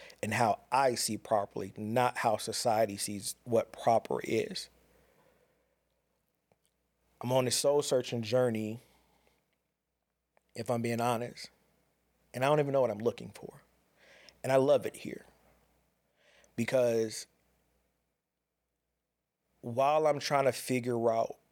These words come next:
what I'm looking for, I'm able to see myself in a different light. I'm able to remove myself from the identity of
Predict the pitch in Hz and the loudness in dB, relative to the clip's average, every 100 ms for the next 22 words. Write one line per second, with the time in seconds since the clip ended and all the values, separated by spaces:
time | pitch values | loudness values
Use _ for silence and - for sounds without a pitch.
0 | _ - 110 101 123 127 120 113 113 117 | _ -12 -10 -2 0 2 2 2 0 0
1 | 123 123 - 127 135 147 151 _ _ _ | -4 -10 -2 0 0 -2 -8 _ _ _
2 | _ _ _ _ _ _ _ _ _ _ | _ _ _ _ _ _ _ _ _ _
3 | _ _ _ - - 120 120 147 151 131 | _ _ _ -20 -6 -2 2 4 4 2
4 | - 143 143 123 117 - 113 110 104 - | 0 -2 0 0 0 0 2 2 0 -8
5 | _ 117 113 95 123 - 117 104 110 104 | _ -6 -6 -2 -2 0 -4 -2 -2 -2
6 | - - _ _ _ _ _ _ _ _ | -4 -18 _ _ _ _ _ _ _ _
7 | _ _ _ _ _ _ - 123 120 143 | _ _ _ _ _ _ -10 -4 0 2
8 | 147 - 127 120 113 139 147 135 127 120 | 2 0 0 0 0 0 0 2 0 0
9 | - 117 113 123 113 113 117 110 107 131 | 0 0 0 -4 -4 0 0 0 0 0
10 | 135 127 123 - 110 110 107 | 0 0 -4 -2 0 2 0